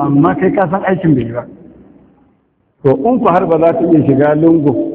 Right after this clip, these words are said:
ka sha ruwa, ka ci abinci ba, to dole dan Allah ka yi. Kuma za ka iya cewa yau muna, yau muna azumi, yau mun kai ishirin da kaza. Wannan riya ba ta shiga ba. Azumi ne na farilla.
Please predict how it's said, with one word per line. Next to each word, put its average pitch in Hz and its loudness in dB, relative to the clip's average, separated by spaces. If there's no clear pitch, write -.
ka 131 0
sha 160 0
ruwa, 165 2
ka - -2
ci 180 -2
abinci 139 -2
ba, 135 0
to 135 2
dole 156 0
dan 139 0
Allah 147 2
ka 135 -2
yi. 117 -4
Kuma 160 2
za 165 0
ka 160 -4
iya 156 2
cewa 147 2
yau 160 2
muna, 151 0
yau 160 2
muna 160 -2
azumi, 147 2
yau 160 0
mun 160 0
kai 175 -4
ishirin 151 -2
da 165 0
kaza. 123 -4
Wannan 170 0
riya 175 2
ba 156 0
ta 156 -4
shiga 120 -4
ba. - -12
Azumi 151 0
ne 135 2
na 135 2
farilla. - -2